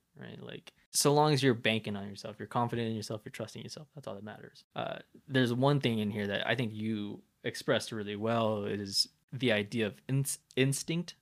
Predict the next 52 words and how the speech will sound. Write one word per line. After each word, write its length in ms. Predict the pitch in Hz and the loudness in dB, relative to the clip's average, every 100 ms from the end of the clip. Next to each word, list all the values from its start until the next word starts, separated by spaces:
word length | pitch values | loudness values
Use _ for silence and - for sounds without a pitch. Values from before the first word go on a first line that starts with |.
| _ - | _ -4
over 200 | 110 95 | -4 -6
feelings. 640 | - - 107 - 135 - - | -10 -14 -14 -16 -20 -20 -2
You 100 | 143 | 4
could 120 | 135 - | 4 2
feel 260 | - 254 | 0 8
a 60 | 160 | 8
certain 280 | - 135 117 | 6 -2 -2
way, 140 | 107 | 0
you 140 | 110 | 0
could 100 | 110 | -2
be 120 | 117 104 | -4 -2
mad 340 | 110 127 123 | 2 2 2
that 100 | 104 | -2
you're 120 | 104 | -4
getting 180 | 104 101 | -8 -8
lowballed 480 | 104 101 196 101 202 | -6 -6 -6 -8 -8
and 100 | 190 | -10
stuff 220 | 110 110 | -12 -12
like 140 | 110 | -12
that, 240 | 104 101 98 | -10 -12 -12
but 160 | 123 101 | -12 -6
your 160 | 101 - | -6 -6
instinct 540 | 147 156 139 110 101 - | -2 -2 -2 -10 -12 -12
is 140 | 104 | -12
gonna 180 | 104 95 | -12 -12
tell 180 | - 98 | -14 -16
you 140 | 98 | -10
otherwise. 380 | 107 98 - - _ - | -8 -8 -12 -20 _ -2
Specifically, 640 | 135 - - 143 - 101 | 0 4 4 4 2 0
there's 200 | 98 107 | 0 0
an 80 | 104 | 0
example 520 | 98 110 113 110 107 | -4 -4 -4 -4 -8
in 80 | 104 | -8
here. 200 | 101 101 | -8 -6
It 100 | 98 | -6
says 220 | - 101 | -6 -6
that 180 | 101 104 | -6 -6
if 280 | 110 104 - | -4 -4 -4
you 260 | 113 151 156 | -2 4 6
are 100 | 135 | 6
in 120 | 123 | 4
a 60 | 107 | 2
room 300 | 117 135 117 | 4 4 2
with 120 | 101 | -2
someone 280 | 107 101 98 | -8 -8 -8
you 120 | 98 | -10
don't 300 | 107 104 107 | -8 -8 -6
like 240 | 104 98 | -8 -8
or 80 | 107 | -12
wanna 240 | 98 98 98 | -14 -14 -10
be 180 | 123 | -4
around, 400 | 135 101 98 101 | -4 -4 -10 -18